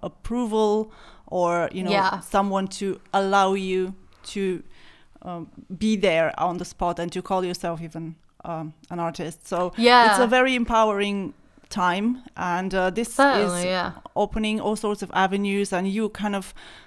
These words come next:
Speaker 1: have the, you know, freedom to choose whether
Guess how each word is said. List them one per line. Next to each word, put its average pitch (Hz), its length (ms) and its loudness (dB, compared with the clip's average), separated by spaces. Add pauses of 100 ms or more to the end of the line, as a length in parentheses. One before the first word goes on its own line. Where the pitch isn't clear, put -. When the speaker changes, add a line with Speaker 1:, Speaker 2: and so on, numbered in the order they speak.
(560)
Speaker 1:
have 220 180 -4
the, 208 160 2 (220)
you 202 140 -2
know, 214 240 0
freedom 277 480 0
to 208 100 -14
choose 226 500 -4
whether 208 400 2